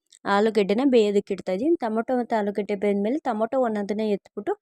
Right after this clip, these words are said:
ಒಂದು ಪ್ಲೇಟ್‌ಗೆ ಹಾಕ್ಕೊತಾ ಇದ್ದೀನಿ. ಅದು ಸ್ವಲ್ಪ ಬಿಸಿ ಆರ್ಕೊಳ್ಳಿ. ನಾನು ಅಷ್ಟೇ ಒಂದು ಎರಡು ಮೂರು ಅವರ್ ಅಕ್ಕಿ ನೆನೆಸಿದ್ದೆ, ಅದನ್ನ ರುಬ್ಬಿಟ್ಟು ಹಾಕ್ಕೊತಾ ಇದ್ದೀನಿ. ಇನ್ನು ಬೇಯಿಸಿರೋಂಥ ಆಲೂಗಡ್ಡೆನೂ ಸಿಪ್ಪೆ ಬೆ-, ತೆಗೆದ್ಬಿಟ್ಟು ಅದನ್ನು ಸಹ ನುಣ್ಣಗೆ ರುಬ್ಕೊಂಡು ಅದಕ್ಕೆ ಹಸಿರು ಮೆಣಸಿನ್ಕಾಯಿ ಮತ್ತು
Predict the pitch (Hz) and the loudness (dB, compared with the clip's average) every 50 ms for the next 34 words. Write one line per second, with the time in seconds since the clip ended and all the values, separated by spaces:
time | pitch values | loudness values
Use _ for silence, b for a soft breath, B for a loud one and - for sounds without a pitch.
0 | b b b b b b - 214 214 208 202 - 208 208 214 208 - - 202 190 | b b b b b b -6 -2 -2 -2 -2 -2 -2 -2 -2 -2 -2 -4 -6 -6
1 | _ - 196 180 - 202 220 262 302 302 254 - 214 202 - 208 190 208 202 - | _ -6 -8 -4 -4 -4 -2 0 0 -2 -2 -2 -6 -6 -6 -4 -2 -2 -2 0
2 | 220 214 196 190 - - 196 196 196 220 240 269 294 302 285 - 285 262 247 233 | 2 2 2 0 0 -2 -4 -2 -2 -2 -2 -2 -2 -4 -4 -2 0 0 2 2
3 | 233 208 208 190 190 190 190 208 220 220 226 208 208 196 208 233 254 302 b b | 2 2 2 4 4 2 0 0 -2 -2 0 2 2 4 4 4 2 2 b b
4 | b b b b - 196 196 _ - - 233 226 208 196 190 - - 190 175 175 | b b b b -10 -10 -10 _ -4 -2 0 2 2 0 0 0 -2 -2 0 0
5 | 247 330 - _ _ _ _ _ - 220 220 214 240 247 247 240 233 233 220 208 | 0 -2 -2 _ _ _ _ _ -6 -4 -2 0 0 2 2 2 2 2 2 2
6 | 214 220 202 190 202 240 240 - 339 453 _ _ _ _ _ _ _ _ - 220 | 2 2 2 2 0 0 0 0 -6 -6 _ _ _ _ _ _ _ _ -4 -2
7 | 220 214 202 - 214 214 196 202 208 254 311 330 294 269 262 233 190 208 220 240 | -2 -2 -2 -4 -6 -2 0 2 2 4 4 4 4 4 2 2 4 4 4 4
8 | - 269 254 247 247 240 240 208 196 214 208 220 214 220 226 254 254 - - - | 4 2 2 2 2 2 2 2 2 2 0 0 0 0 -2 -2 -4 -6 -12 -16
9 | - 214 202 214 214 208 208 208 - 208 196 208 196 190 196 208 - 339 - _ | -12 -8 -2 0 2 2 2 2 0 -2 -2 -2 -2 -2 -4 -6 -6 -6 -10 _
10 | _ _ _ _ - 202 208 220 240 254 247 - 247 240 262 277 262 247 226 220 | _ _ _ _ -6 -4 0 0 2 0 2 0 0 0 0 2 2 2 2 0
11 | 226 226 214 233 202 _ - 226 262 285 285 - - 214 202 - 220 233 240 226 | 0 2 2 2 0 _ -4 -4 -2 -4 -4 -4 -6 -8 -6 -4 -4 -4 -4 -4
12 | - _ - 233 233 226 208 208 | -6 _ -6 -4 -2 -2 -2 -2